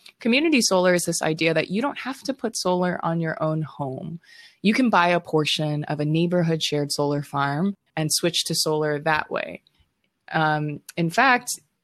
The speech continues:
so rather than put solar on your own home, you buy a portion of a neighborhood shared solar farm, and that's how you can get solar. And the reason why community solar is seen as so affordable and accessible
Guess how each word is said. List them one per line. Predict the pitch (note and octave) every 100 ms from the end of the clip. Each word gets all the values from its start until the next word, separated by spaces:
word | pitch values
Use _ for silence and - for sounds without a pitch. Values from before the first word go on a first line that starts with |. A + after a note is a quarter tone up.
| _
so | - F#3+ F3 E3+ - - - - _ _ - _ _ _ _ -
rather | F3+ F3+ G#3+
than | G#3 G3+
put | F#3+ F#3
solar | F3 E3+ F3 E3+ D#3+
on | D#3+
your | D#3 D#3
own | F3+ A3+
home, | G#3 D#3+ D3 D3
you | D3+
buy | D3+
a | D3+
portion | - D3+ - D3+
of | - D3
a |
neighborhood | D3+ D3+ C#3+ D3 C#3+
shared | - F3 F3+ F3
solar | - C#3 C#3
farm, | D3 - B1 A#1 -
and | - D#3
that's | D3 -
how |
you | D#3 D3+
can | -
get | D3+ -
solar. | - B3+ G3 - F#3+ - - -
And | G3
the | G3
reason | F#3+ A3 C4+ C4 C4 F#3
why | D3 D3+ D3+ D3+ D3+ - - _
community | - E3 D#3 D#3+ D#3
solar | - D3 D3
is | C#3+ D#3 -
seen | E3+ E3 D#3+
as | D#3+ D3
so | - - E3+ E3+ E3+ -
affordable | D#3+ - D#3 D#3 D#3 D3+ D3
and | - D3
accessible | D3 - D3 - G#3 A#3 G3 D4